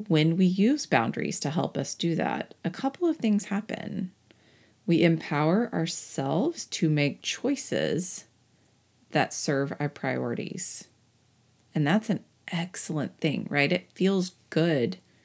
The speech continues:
to show up for ourselves in that way. Number two, we actually empower others with the information about our boundaries. And so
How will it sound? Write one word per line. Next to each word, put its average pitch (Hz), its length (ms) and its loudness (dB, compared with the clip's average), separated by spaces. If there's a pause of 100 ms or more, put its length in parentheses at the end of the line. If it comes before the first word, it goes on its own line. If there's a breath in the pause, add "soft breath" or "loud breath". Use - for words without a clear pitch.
(600 soft breath)
to - 100 -4
show 156 220 2
up 139 280 2
for - 260 -2
ourselves 98 440 -2
in - 120 -4
that - 180 -8
way. - 280 -6 (1400 soft breath)
Number 233 300 6
two, 320 320 4
we 233 200 2
actually 381 580 0
empower 180 640 4 (100)
others 226 580 2
with 180 220 0
the - 180 -2 (140)
information 185 1080 2
about - 640 2
our - 120 -2
boundaries. - 800 -6
And 156 260 4
so 156 460 0